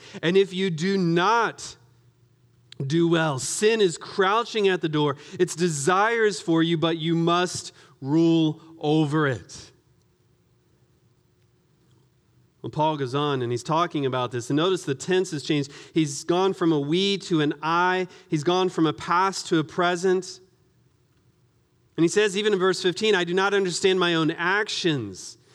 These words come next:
for I do not do what I want, but I do the very thing I hate. Now, if I do what I do not want, I agree with the law that it is good."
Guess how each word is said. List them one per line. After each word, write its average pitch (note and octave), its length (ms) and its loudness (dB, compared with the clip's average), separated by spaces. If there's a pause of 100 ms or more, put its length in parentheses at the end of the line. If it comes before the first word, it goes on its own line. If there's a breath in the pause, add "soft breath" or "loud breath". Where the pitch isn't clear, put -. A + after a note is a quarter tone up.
(180 soft breath)
for F#3+ 180 0
I F#3+ 80 2
do F3+ 120 -2
not G3 240 2
do G#3 180 -2
what G3 100 4
I E3 120 0
want, F#3+ 280 0
but E3+ 120 -2
I E3 80 2
do F3 180 -2
the F3 80 2
very F3+ 300 4
thing E3+ 260 0
I C#3+ 160 -2
hate. F3 480 -2 (420 loud breath)
Now, F#3 520 2
if F3+ 180 -2
I E3+ 100 0
do G3+ 400 0 (280 loud breath)
what F3 180 2
I F#3 160 0
do F3 140 -2
not G3+ 420 2
want, E3+ 300 0
I F3 120 0
agree F3+ 400 -2
with A3+ 200 0
the F3+ 80 0
law F3+ 240 4
that G3+ 180 0
it G#3 100 4
is G3+ 140 -2
good." A3+ 580 0